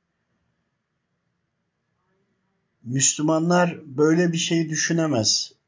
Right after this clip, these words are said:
olmaz, niye böyle bir şey düşünür, yanlıştır gibi düşünen kardeşimiz varsa şu anda bir tövbe istiğfar getirsin.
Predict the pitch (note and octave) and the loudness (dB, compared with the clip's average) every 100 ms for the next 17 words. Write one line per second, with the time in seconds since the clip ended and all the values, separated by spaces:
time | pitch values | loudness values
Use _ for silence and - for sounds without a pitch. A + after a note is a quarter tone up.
0 | _ - C#3+ D#3 E3 D#3 - - - D3+ | _ 0 2 2 2 2 0 -4 -6 -12
1 | _ - B2 D3+ E3+ D#3+ D3+ D3+ C#3+ - | _ -10 0 2 2 2 0 0 -2 -4
2 | C3+ C3+ - C#3+ D3 C3 - - _ _ | -4 -6 -4 -2 -2 -4 -10 -14 _ _
3 | _ - G#2+ C3 D3+ D#3+ F3 - - B2+ | _ -10 -2 2 2 2 0 0 -4 -4
4 | A2+ - _ _ _ _ _ _ _ _ | -6 -10 _ _ _ _ _ _ _ _
5 | C3 D3 D3 B2 D#3 D3+ E3+ E3 D#3+ D#3+ | -2 0 0 -2 -2 0 2 0 0 0
6 | D#3 D3+ D3 D#3 D3+ D3 G3+ G3 F3 F#3+ | 0 -2 -6 -4 -4 0 4 4 2 0
7 | A3 - _ _ _ _ _ _ _ _ | -2 -6 _ _ _ _ _ _ _ _
8 | - - F3+ D#3 D3+ E3 F3 F3 D3+ D3 | -8 -4 0 2 2 0 -2 -2 -2 0
9 | D3+ - C#3 C3 C#3+ - - _ _ _ | -2 -4 -4 -2 -2 -2 -12 _ _ _
10 | _ _ - A2 G2+ A#2 - - G3 | _ _ -12 -10 -8 -8 -6 -4 -6